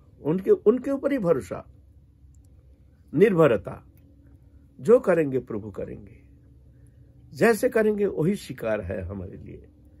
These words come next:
अच्छा हो बुरा हो, अ,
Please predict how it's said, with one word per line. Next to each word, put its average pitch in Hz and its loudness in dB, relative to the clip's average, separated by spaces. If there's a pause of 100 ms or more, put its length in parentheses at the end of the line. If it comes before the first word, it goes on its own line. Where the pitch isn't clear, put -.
(520)
अच्छा 202 -2
हो 127 -2
बुरा 151 4
हो, 101 -4 (840)
अ, 101 -8